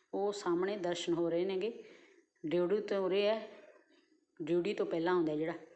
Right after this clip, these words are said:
ਏ ਗੇਟ ਕਹਿੰਦੇ ਹਾਂ ਇਸ ਨੂੰ ਅਸੀਂ। ਇਹ ਧਰਤੀ ਦਮਦਮਾ ਸਾਹਿਬ ਦੀ ਹੈ। ਤੇ ਕਰੋ ਨਮਸਕਾਰ। ਇਹ ਦਰਵਾਜ਼ੇ ਦਾ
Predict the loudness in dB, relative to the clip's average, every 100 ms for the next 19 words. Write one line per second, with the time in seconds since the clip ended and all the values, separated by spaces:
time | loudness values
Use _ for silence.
0 | -20 -20 -20 _ -2 0 2 0 0 0
1 | 2 2 2 2 0 0 -2 -2 -8 -10
2 | -20 _ _ _ _ _ _ -20 -20 _
3 | _ _ _ -6 -4 -8 -14 -4 -4 -4
4 | -4 0 2 2 2 0 0 0 0 0
5 | -2 -4 -8 -18 _ _ _ _ -20 -20
6 | _ -20 _ _ _ -8 -6 -2 0 4
7 | 4 4 0 -2 0 0 -2 -6 -20 -20
8 | -20 _ _ _ _ _ _ _ -14 -4
9 | -2 0 2 2 0 0